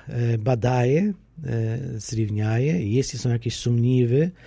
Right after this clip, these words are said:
w odnośnie jakiegoś, jakiegoś wykazania, jakiegoś episkopa, w ten, w ten moment, e, ta,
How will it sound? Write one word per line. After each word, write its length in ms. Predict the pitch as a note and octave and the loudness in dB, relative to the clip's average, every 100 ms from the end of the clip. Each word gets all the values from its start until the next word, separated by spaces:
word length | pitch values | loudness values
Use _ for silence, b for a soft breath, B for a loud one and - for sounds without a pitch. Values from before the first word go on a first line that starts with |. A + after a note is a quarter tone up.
| B B B | B B B
w 180 | A2+ A2+ | -2 0
odnośnie 400 | B2 B2+ B2+ B2+ | 2 2 0 0
jakiegoś, 480 | A#2+ B2+ A#2 A2+ - | 0 2 0 0 -2
jakiegoś 360 | B2 - A#2+ A2 | -2 0 0 0
wykazania, 760 | B2 - C#3 C3+ B2 C3 D3 | -2 0 2 2 2 2 2
jakiegoś 380 | C#3 - B2 - | 0 -2 -4 -2
episkopa, 640 | A#2 D3 - C3+ C3+ C3 | -4 -4 -4 -4 -2 -4
w 60 | - | -4
ten, 360 | B2 C3 C3 | -2 -2 -2
w 100 | A#2 | -6
ten 260 | - B2+ C3 | -4 -2 0
moment, 480 | A2+ G2+ A2 A#2+ - B B B B - | 0 0 -2 -4 -8 B B B B 0
e, 40 | A2+ A2 A2 A2 A2+ A2 G#2+ A#2 - | 2 4 2 0 0 -2 -2 -4 0
ta, 260 | A#2+ C3 | 2 2